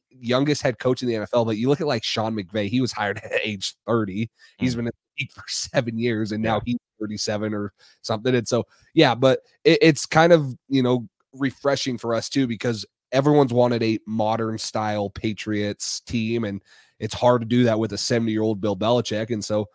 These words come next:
Speaker 1: we'll see what Jerod Mayo does. I have a lot of faith in him too, because of what Teddy Bruschi said on the Get Up or Good Morning Football. I forget what show it was. They were talking to him, and, you know, he said that this is the exact hire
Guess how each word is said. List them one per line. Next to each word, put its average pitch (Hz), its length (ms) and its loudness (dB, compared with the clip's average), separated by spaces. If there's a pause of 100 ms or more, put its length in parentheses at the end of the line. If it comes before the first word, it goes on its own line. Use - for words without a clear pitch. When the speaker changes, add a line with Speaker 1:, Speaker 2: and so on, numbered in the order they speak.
(220)
Speaker 1:
we'll 120 100 2
see 127 220 2
what 113 140 2
Jerod 113 280 2
Mayo 110 240 0
does. 113 240 2
I 120 100 2
have 143 140 4
a 143 60 0
lot 135 160 4
of - 60 -4
faith 127 220 -2
in 123 80 -4
him 113 120 -4
too, 131 180 -2
because 110 260 -4
of 95 120 -12
what 107 160 0
Teddy 110 240 -4
Bruschi 107 360 -4
said 107 360 -4
on 104 320 -4 (240)
the 113 80 -6
Get 120 240 2
Up 120 200 2
or 110 80 0
Good 117 200 0
Morning 110 240 0
Football. 110 260 0
I 107 80 2
forget 113 240 -2
what 98 100 -2
show 107 240 0
it 92 60 -2
was. 98 220 -4
They 107 100 -4
were 104 80 -4
talking 107 300 -6
to 104 80 -4
him, 107 180 -2
and, 104 100 -2
you 104 60 -2
know, 101 140 -4
he 101 60 -4
said 107 200 -2 (460)
that 110 180 2
this 147 220 6
is 123 120 2
the 127 140 2
exact 117 480 0
hire 107 560 -2